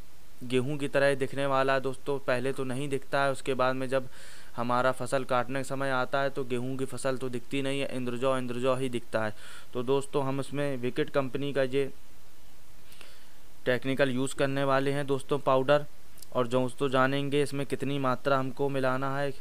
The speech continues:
और किस तरह से इसको हमको यूज़ करना है और इसको यूज़ करने की क्या क्या सावधानियां हैं दोस्तों। जो इसकी सावधानियां, अगर हम सावधानी से नहीं यूज़ करते हैं तो दोस्तों, हमारी फसल को झटका भी लग सकता है, हमारी फसल की ग्रोथ भी रुक सकती है,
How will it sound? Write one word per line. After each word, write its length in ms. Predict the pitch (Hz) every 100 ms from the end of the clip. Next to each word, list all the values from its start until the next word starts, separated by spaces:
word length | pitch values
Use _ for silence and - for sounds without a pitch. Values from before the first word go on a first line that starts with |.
| - -
और 180 | 123 -
किस 160 | 131 -
तरह 220 | 131 139
से 100 | 123
इसको 200 | - 131
हमको 320 | 127 127 131
यूज़ 280 | 117 135 -
करना 340 | 139 139 135
है 120 | 139 135 - - - -
और 140 | 117 131
इसको 220 | - 143
यूज़ 260 | 131 139
करने 280 | 147 139 139
की 60 | 131
क्या 220 | - 135
क्या 160 | 127 135
सावधानियां 680 | 135 127 127 120 127 139 139
हैं 100 | 135
दोस्तों। 400 | 131 - 143 143 - - - - - -
जो 200 | 127 139 110 -
इसकी 220 | 131 - 139
सावधानियां, 640 | 139 127 120 123 135 143
अगर 180 | 135 139
हम 120 | 135
सावधानी 560 | 127 131 127 120 135 135
से 100 | 135
नहीं 200 | 127 139
यूज़ 200 | 139 -
करते 300 | 131 - 143
हैं 100 | 135
तो 80 |
दोस्तों, 400 | 131 131 - 143
हमारी 300 | 123 123 131 131
फसल 280 | 127 135
को 140 | 131 135
झटका 340 | 113 - 135
भी 120 | 127
लग 140 | 135 131
सकता 360 | 135 - 139 135
है, 120 | 135 - - - -
हमारी 320 | 120 120 127
फसल 300 | 127 120 135
की 160 | 120 127
ग्रोथ 260 | 123 127 131
भी 140 | 135
रुक 160 | 139 131
सकती 380 | 139 - 139 131
है, 180 | 131